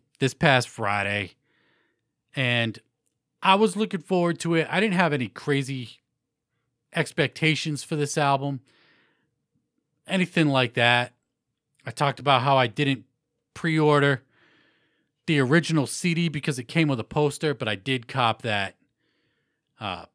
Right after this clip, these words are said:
Buck Fu edition, I believe they call it. Yeah, the Buck Fu version. Comes with three different bonus tracks. Um, I got it Friday in the mail, so I haven't got a chance to listen to the actual C D,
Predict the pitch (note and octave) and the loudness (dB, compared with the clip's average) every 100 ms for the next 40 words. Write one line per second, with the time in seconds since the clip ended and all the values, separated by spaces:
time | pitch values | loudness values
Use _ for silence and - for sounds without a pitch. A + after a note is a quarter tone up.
0 | _ D#3 C#3+ - E3+ D#3 C3 A#2 C3 - | _ 0 0 -6 -2 0 0 0 -2 -2
1 | B2+ A#2 G#2+ G#2+ A#2 A#2 G#2+ G2+ - A2+ | -6 -6 -8 -10 -6 -6 -6 -8 -4 -4
2 | G#2+ A2 _ _ _ _ _ _ _ A#2 | -4 -6 _ _ _ _ _ _ _ -8
3 | F2+ D#2+ D3+ C#3 - - C#3+ A#2+ B2 A#2+ | -8 -4 2 2 0 -6 -6 -4 -2 -2
4 | A2 A#2+ G#2+ - _ _ _ _ _ - | -2 -4 -6 -12 _ _ _ _ _ -6
5 | E3 B2+ B2+ - D3+ E3+ D#3 D3+ D3+ C3 | -4 -4 -8 -10 -4 -4 -2 -2 0 -2
6 | G2+ C3 C#3 C3+ - D3+ B2+ B2 - - | 0 0 0 -4 -6 -4 -2 -2 -8 -20
7 | - _ _ _ - A2 F#2+ F#2 _ _ | -20 _ _ _ -16 -14 -14 -18 _ _
8 | _ _ _ _ D3+ A#2 E3+ F#3 - - | _ _ _ _ -8 2 2 2 -4 -4
9 | D3+ D#3+ E3+ D#3+ D3 C3+ C3+ C#3 C3 - | 2 4 4 2 0 0 0 -2 -2 -2
10 | A#2 D3+ E3 D3 A2 - C3 - B2+ - | 0 0 -2 -4 -4 -4 -6 -6 -10 -10
11 | - A2+ G#2+ B2+ - A2 - - C3+ A#2+ | -12 -12 -2 -4 -2 -8 -8 -4 -2 -2
12 | B2 C#3+ | -4 -6